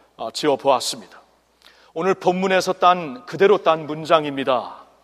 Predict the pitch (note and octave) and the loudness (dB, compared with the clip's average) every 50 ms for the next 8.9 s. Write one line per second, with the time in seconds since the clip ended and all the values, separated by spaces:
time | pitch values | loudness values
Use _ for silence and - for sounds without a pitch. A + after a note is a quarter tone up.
0 | _ _ _ _ _ _ - - F3+ E3+ F3+ D#3+ F3 F3 E3+ E3+ E3 F3 - - | _ _ _ _ _ _ -2 -2 0 0 2 4 6 6 6 4 0 -8 -8 -4
1 | E3+ E3+ E3+ - - F#3 F3 E3+ D#3+ E3 D#3+ E3 D#3+ D3+ - - D3+ D#3 D3+ B2 | -4 -4 -4 -4 -2 -2 -2 0 0 -6 -6 -8 -12 -14 -12 -6 -6 -6 -4 -2
2 | E3+ E3 E3+ E3+ F3 E3+ - _ _ _ _ _ _ _ - D#3+ D#3 D3+ C#3+ D3+ | -2 -2 -2 -2 -6 -12 -18 _ _ _ _ _ _ _ -10 -8 -6 -4 -2 -2
3 | D#3 E3 F#3 E3+ - - F#3+ E3+ - _ C#3 D3 D#3 C#3 D#3 F3 F3 E3+ E3 D#3+ | -4 -4 -4 -10 -6 -6 -6 -6 -4 _ -2 -2 -2 -2 -4 -8 -4 -2 -4 -4
4 | - - E3+ E3+ F3+ G3 G#3 G#3+ G#3 _ _ - - D#3 D#3+ E3 D3 D#3+ D3+ D#3 | -4 -6 -6 -6 -6 -8 -10 -14 -16 _ _ -16 -12 -6 -6 -2 -2 -2 -4 -4
5 | C#3+ - C#3+ C3 C#3 B2+ - - B2 A#2 B2 E3 A3 A#3 _ _ _ _ _ _ | -8 -8 -8 -8 -8 -10 -12 -12 -10 -10 -10 -10 -12 _ _ _ _ _ _ _
6 | _ _ _ _ - C#3 C#3 C3+ - - C#3 C#3 C3+ C3 - - D3 C3 - - | _ _ _ _ -14 -12 -12 -12 -12 -8 -2 -2 -2 -2 -4 -10 -12 -12 -6 -6
7 | D3 C#3+ C#3 D3 C#3+ D3 C#3+ C#3 D3 D3 C#3 C#3 C#3 C#3+ C3+ - - - C#3+ C#3 | -6 -6 -2 -2 -2 -2 -2 -2 -6 -8 -8 -8 -12 -12 -12 -12 -12 -10 -10 -10
8 | B2+ C3+ C#3 C3+ B2 A#2 A2+ A#2 B2 A#2+ C3 C#3+ D3 C3 G#2+ - _ _ | -8 -8 -8 -8 -8 -10 -12 -14 -14 -8 -4 -4 -4 -4 -6 -10 _ _